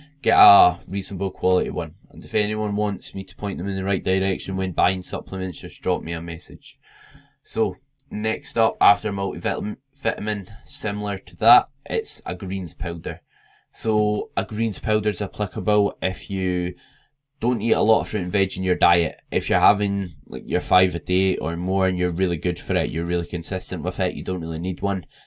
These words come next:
I don't have one myself because I eat quite a lot of fruit and vegetables and nutritious foods in my diet, so I don't think it's really necessary.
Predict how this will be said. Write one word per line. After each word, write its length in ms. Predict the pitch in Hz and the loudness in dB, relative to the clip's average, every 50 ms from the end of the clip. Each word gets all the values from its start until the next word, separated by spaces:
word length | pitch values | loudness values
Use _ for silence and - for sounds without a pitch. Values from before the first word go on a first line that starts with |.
| _ _ - | _ _ 2
I 100 | - 92 | 4 4
don't 100 | 101 87 | 4 4
have 280 | 85 90 92 95 90 90 | 4 4 4 4 4 2
one 160 | 90 87 85 | 0 0 0
myself 440 | 82 82 - - 95 95 95 90 - | -2 -6 -4 0 2 2 2 2 0
because 540 | 87 87 - - 87 85 85 80 - - - - _ _ _ _ _ _ _ _ - | -4 -4 0 0 0 0 0 -2 -4 -8 -12 -18 _ _ _ _ _ _ _ _ 2
I 120 | 90 92 | 2 2
eat 160 | 92 - - | 2 0 -2
quite 200 | - 90 90 90 | -2 2 2 2
a 60 | 73 | 4
lot 140 | 78 90 - | 4 2 0
of 80 | - - | -2 -4
fruit 180 | - 87 76 | -6 -4 -4
and 100 | 71 85 | -4 0
vegetables 640 | 101 110 113 110 - 113 104 98 110 107 104 95 - | 2 2 2 2 0 -2 2 4 4 4 4 0 -4
and 240 | - - 87 87 87 | -6 -4 -4 -2 -2
nutritious 640 | 90 90 - - 90 90 - - 90 80 - - | -4 -4 -4 -6 -6 -6 -4 -6 -8 -8 -8 -12
foods 260 | - - 90 80 - - | -8 -8 -6 -6 -6 -8
in 80 | 82 | -8
my 100 | 82 87 | -8 -8
diet, 420 | - - 92 90 90 82 - - - | -4 -2 -2 -2 -2 -2 -4 -8 -10
so 140 | - - | -10 -8
I 60 | - 85 | -6 -4
don't 200 | 92 92 - - | -6 -6 -6 -6
think 240 | - 80 82 80 | -8 -8 -8 -10
it's 160 | 82 - - - | -12 -12 -8 -6
really 160 | 80 82 82 | -4 -4 -2
necessary. 760 | 92 113 120 117 - 113 107 - 123 117 107 113 113 113 - | -2 -2 -2 -2 -4 -6 -2 2 2 2 4 4 0 0 -4